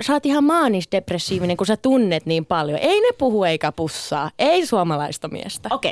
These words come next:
Speaker 2: ei suomalaista miestä. No mitä olisi sit tämmönen habibi-arabimies?
Speaker 1: Liikaa habibi, plus että mä oon buddhalainen, mä en, mm, voi kääntyä muslimiksi.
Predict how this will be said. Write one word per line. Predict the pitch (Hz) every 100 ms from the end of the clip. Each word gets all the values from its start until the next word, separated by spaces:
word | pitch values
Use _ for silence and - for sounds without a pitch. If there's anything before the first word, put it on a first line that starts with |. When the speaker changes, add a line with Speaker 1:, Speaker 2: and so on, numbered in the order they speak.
| -
Speaker 2:
ei | 285
suomalaista | 269 156 139 - -
miestä. | - - - -
No | 254
mitä | 311 392 480
olisi | 294 -
sit | 233
tämmönen | 208 190 185 175 165 294 254 -
habibi-arabimies? | - 233 165 214 233 156 - 190 170 - - - - - - - _ _ _ _ _ _ _ -
Speaker 1:
Liikaa | 302 359 294 247 226
habibi, | 233 370 349 320 370 381 339 339 370 359
plus | 277 269 -
että | 233 233 214 -
mä | 202
oon | 180
buddhalainen, | 185 190 196 185 180 180
mä | 175
en, | 185 190
mm, | - - - - -
voi | 254
kääntyä | - 156 156 165
muslimiksi. | 190 240 262 -